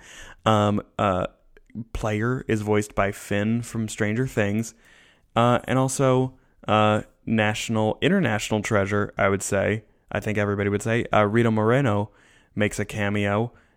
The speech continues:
uh, as a, a small character. And we all know, not really, uh, but, I mean, I remember because I read it on Wikipedia, but she was the voice of Carmen Sandiego in the ninety-four animated series, so that's kinda fun. And also,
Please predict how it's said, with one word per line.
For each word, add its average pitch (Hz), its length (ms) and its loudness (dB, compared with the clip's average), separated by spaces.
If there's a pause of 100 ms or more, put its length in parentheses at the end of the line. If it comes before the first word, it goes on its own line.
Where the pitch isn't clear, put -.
(160)
uh, 98 260 2
as 98 220 0
a, - 260 -4
a - 80 -2
small 101 280 -2
character. 113 580 -2 (340)
And 107 260 -2 (200)
we 113 200 4
all 104 140 4
know, 104 380 2 (260)
not 107 380 -4
really, 104 420 -2
uh, 98 220 -4
but, 107 480 -2
I 107 40 -2
mean, 101 200 -4
I 101 140 -4
remember 101 500 -2
because 101 400 -4 (520)
I 101 140 -2
read 101 280 0
it 107 220 0
on 104 140 0
Wikipedia, 113 520 0
but 107 140 0
she - 180 0
was 104 320 2 (240)
the - 80 -10
voice 104 200 0
of - 80 -16
Carmen 101 260 -4
Sandiego 104 720 2
in 107 200 0
the 104 60 2
ninety-four 113 600 0 (280)
animated 101 460 0
series, 107 340 -2
so - 100 -8
that's 98 160 -6
kinda 98 200 -4
fun. 123 340 -2 (480)
And 175 140 0
also, 123 540 4